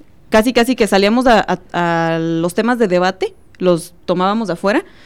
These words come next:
Realmente el espacio en el que se hiciera el debate, sea dentro del salón o afuera, hubiera ese sido lo mismo, porque el objetivo era el debate en sí.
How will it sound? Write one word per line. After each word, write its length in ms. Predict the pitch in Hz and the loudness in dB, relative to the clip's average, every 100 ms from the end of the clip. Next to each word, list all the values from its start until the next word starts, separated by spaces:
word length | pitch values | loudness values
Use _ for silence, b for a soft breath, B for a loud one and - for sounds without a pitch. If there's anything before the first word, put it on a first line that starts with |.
| B B | B B
Realmente 460 | 208 240 247 247 277 | 2 4 4 2 2
el 80 | 226 | 0
espacio 580 | - - 202 - 254 254 | -2 -2 -2 0 -2 -2
en 160 | - 190 | 0 0
el 80 | |
que 100 | - | -2
se 120 | 185 180 | -4 -4
hiciera 240 | 202 202 | -2 -2
el 100 | 226 | -2
debate, 320 | 175 180 202 | -2 -2 -4
sea 260 | 196 190 180 | -2 -2 2
dentro 240 | 196 233 | 2 2
del 140 | 247 202 | 2 2
salón 320 | 170 180 202 | 0 0 0
o 20 | |
afuera, 420 | 202 196 190 226 - | -2 0 2 0 0
hubiera 320 | 175 175 180 | 2 4 2
ese 240 | 180 202 | 0 -4
sido 480 | 185 185 190 180 156 - | -2 0 2 2 0 0
lo 120 | 180 | 0
mismo, 380 | 190 202 294 440 b b b - | 0 -2 -4 -4 b b b -4
porque 180 | 175 | 0
el 60 | 180 | 0
objetivo 380 | - 185 202 185 | 0 -2 2 4
era 100 | 185 | 4
el 160 | 180 | 2
debate 320 | 160 170 170 202 | 0 -2 -2 -2
en 100 | 185 | 0
sí. 220 | 277 | -2